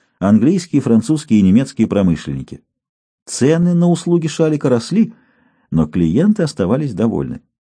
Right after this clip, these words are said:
«С неограниченными средствами и головой невозможного нет», — говорил Шалик, глядя на клиента. «Деньги ваши, голова моя». Арму Шалик процветал. Ещё в первые дни пребывания в Лондоне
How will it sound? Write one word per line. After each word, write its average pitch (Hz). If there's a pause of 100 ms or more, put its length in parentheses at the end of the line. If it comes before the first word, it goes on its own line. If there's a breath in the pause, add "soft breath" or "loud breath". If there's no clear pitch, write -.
(1120)
«С -
неограниченными 95
средствами 104
и 110
головой 98 (640)
невозможного 143
нет», — 156
говорил 87
Шалик, 85
глядя 90
на 82
клиента. 85
«Деньги 170
ваши, 208 (340)
голова 90
моя». 87 (1000)
Арму 123
Шалик 120
процветал. 95 (760)
Ещё 160
в -
первые 151
дни 127
пребывания 98
в 101
Лондоне 113